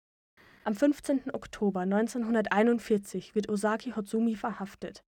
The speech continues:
Zwei Tage später treffen sich Clausen, Vukelic und Sorge.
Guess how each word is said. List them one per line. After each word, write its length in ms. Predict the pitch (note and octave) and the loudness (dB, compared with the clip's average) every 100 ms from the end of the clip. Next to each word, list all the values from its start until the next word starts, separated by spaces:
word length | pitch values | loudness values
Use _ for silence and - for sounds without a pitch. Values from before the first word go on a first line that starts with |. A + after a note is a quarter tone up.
| _ _ _ _ _ _ - | _ _ _ _ _ _ -2
Zwei 200 | A#3 B3 | 0 2
Tage 260 | A#3+ A3 | 0 -2
später 680 | G3+ - A3+ B3+ G#3 G3+ C4 | -4 -4 -2 -2 -2 -2 -2
treffen 340 | - A3 G3+ G#3+ | -6 -8 -4 -4
sich 200 | G3+ - | -4 -6
Clausen, 560 | - G3+ G#3+ C4 C#4 - _ | -2 0 0 0 -2 -2 _
Vukelic 580 | A3 A#3 B3+ A#3+ C4+ - - | -8 -4 0 0 0 -4 -2
und 140 | G#3+ | -2
Sorge. 480 | G3+ G3 F#3 F3 | 0 -2 -2 -6